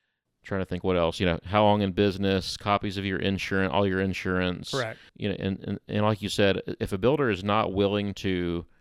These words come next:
Speaker 1: disclose that information, they're probably hiding something. Because, I mean, honestly, because, uh, every, every builder gets asked for these things with almost every project
Speaker 2: Mm-hmm.
Speaker 1: that a bank's involved with.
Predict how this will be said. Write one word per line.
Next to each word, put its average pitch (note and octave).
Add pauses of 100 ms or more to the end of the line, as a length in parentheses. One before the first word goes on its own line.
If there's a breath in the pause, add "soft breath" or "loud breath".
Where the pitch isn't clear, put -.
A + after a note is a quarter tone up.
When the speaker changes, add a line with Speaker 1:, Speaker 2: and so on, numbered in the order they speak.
(440)
Speaker 1:
disclose A2+
that G2
information, F#2 (420)
they're G#2
probably C#3+
hiding G2
something. E2+
Because, G2
I B2
mean, B2+
honestly, A#2
because, A2
uh, A2+
every, D3 (380 soft breath)
every C3+
builder B2
gets F#2+
asked G2
for G#2+
these F#2
things F2+
with G2
almost D3+
every G2
project E2+ (100)
Speaker 2:
Mm-hmm. B2+
Speaker 1:
that G2
a F#2+
bank's G2
involved F2+
with. -